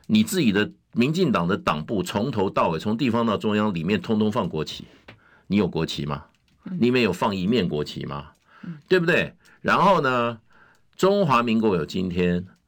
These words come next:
Speaker 1: 这个哈，靠的是什么？靠的是这个先贤先烈啊。没有，没有先贤，现在没有中华民国，那些人是抛头颅洒热血的啊，为了保卫中华民国。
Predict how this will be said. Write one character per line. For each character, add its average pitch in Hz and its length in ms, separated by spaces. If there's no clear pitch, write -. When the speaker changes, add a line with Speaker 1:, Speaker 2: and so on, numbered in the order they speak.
Speaker 1:
这 151 160
个 104 160
哈， 80 380
靠 123 240
的 87 140
是 92 160
什 - 140
么？ - 120
靠 - 180
的 117 60
是 101 200
这 101 100
个 98 120
先 120 440
贤 76 260
先 95 360
烈 92 220
啊。 - 240
没 214 260
有， 160 260
没 143 220
有 147 120
先 143 240
贤， 110 140
现 110 100
在 98 60
没 90 100
有 90 80
中 85 160
华 80 80
民 71 100
国， 76 120
那 143 120
些 123 120
人 107 100
是 98 80
抛 101 160
头 87 140
颅 76 120
洒 - 220
热 78 160
血 - 140
的 - 80
啊， - 240
为 113 120
了 95 60
保 78 140
卫 82 100
中 78 180
华 76 60
民 69 160
国。 - 180